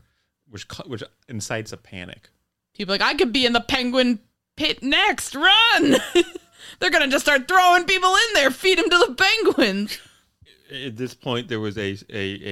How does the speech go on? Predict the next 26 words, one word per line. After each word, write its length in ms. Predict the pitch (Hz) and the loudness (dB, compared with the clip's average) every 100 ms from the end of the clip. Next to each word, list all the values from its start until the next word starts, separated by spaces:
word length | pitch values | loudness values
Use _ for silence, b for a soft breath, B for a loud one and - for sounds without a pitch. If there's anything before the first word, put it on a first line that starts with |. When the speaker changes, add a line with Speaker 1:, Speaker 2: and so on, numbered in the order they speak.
| 92 | -10
Speaker 1:
a 40 | |
watery, 720 | 92 98 101 104 104 104 101 | -8 -6 -6 -6 -8 -8 -10
swirling 920 | 101 - 107 101 101 101 98 98 95 95 | -12 -14 -14 -12 -8 -8 -10 -10 -14 -16
transition 640 | - 98 90 101 - 101 | -16 -14 -14 -14 -14 -14
that 120 | 95 | -14
you 80 | - | -16
kinda 260 | 90 90 87 | -18 -18 -18
dug. 360 | 90 90 - _ _ _ _ _ - | -16 -16 -18 _ _ _ _ _ -6
Speaker 2:
I 60 | |
think 140 | 403 330 | -2 -2
it's 160 | 269 | -4
just 220 | - 254 233 | -6 -6 -4
nice 300 | 208 208 - | -4 -4 -8
to 80 | |
see 160 | 202 202 | -8 -8
a 60 | 185 | -6
little 260 | 190 185 | -6 -8
creativity. 960 | 180 - 175 175 175 - 165 170 170 170 | -8 -10 -8 -8 -8 -10 -8 -8 -8 -8
Uh, 300 | - 175 165 | -6 -4 -4
you 180 | 165 180 | -4 -4
know, 240 | 165 156 160 | -4 -8 -10
the, 520 | - 190 175 165 - | -12 -10 -8 -10 -12
the 140 | 180 | -12
blonde 400 | 180 196 214 214 | -4 -2 0 -2
lady, 480 | 190 185 180 175 185 _ _ _ _ | -4 -4 -6 -10 -12 _ _ _ _
Glenn, 640 | 185 175 175 175 175 175 | -10 -8 -6 -6 -8 -12